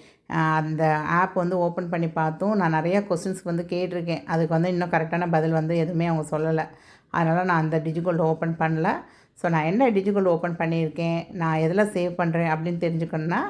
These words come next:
நம்ம சேனலை மறக்காம சப்ஸ்கிரைப் பண்ணிக்கோங்க. Keep watching. நோட்டிஃபிகேஷன் பெல்லை மறக்காம தட்டிக்கோங்க.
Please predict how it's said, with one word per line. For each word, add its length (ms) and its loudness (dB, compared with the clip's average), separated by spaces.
நம்ம 240 0
சேனலை 360 0
மறக்காம 360 0
சப்ஸ்கிரைப் 260 -4
பண்ணிக்கோங்க. 640 -2
Keep 280 -4
watching. 460 0
நோட்டிஃபிகேஷன் 680 2
பெல்லை 220 2
மறக்காம 760 0
தட்டிக்கோங்க. 600 -2